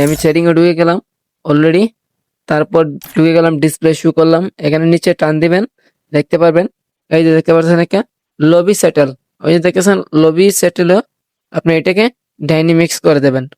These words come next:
হ্যাঁ, ডাইনামিক্স করে দিছি। তারপর সোজাসুজি ব্যাক করে আপনি গেম থেকে বের হয়ে আবার পুরোপুরি গেমে ঢুকে যাবেন। হ্যাঁ, দেখেন, তারপরে দেখতে পারবেন ম্যাজিক। আসল ম্যাজিক তো এবার এখানে শুরু হবে। তো আপনারা দেখতেছেন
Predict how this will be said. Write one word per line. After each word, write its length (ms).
হ্যাঁ, 200
ডাইনামিক্স 440
করে 180
দিছি। 200
তারপর 380
সোজাসুজি 400
ব্যাক 200
করে 180
আপনি 140
গেম 180
থেকে 220
বের 180
হয়ে 140
আবার 200
পুরোপুরি 400
গেমে 240
ঢুকে 260
যাবেন। 200
হ্যাঁ, 220
দেখেন, 220
তারপরে 420
দেখতে 240
পারবেন 320
ম্যাজিক। 260
আসল 280
ম্যাজিক 280
তো 40
এবার 160
এখানে 300
শুরু 200
হবে। 160
তো 60
আপনারা 280
দেখতেছেন 400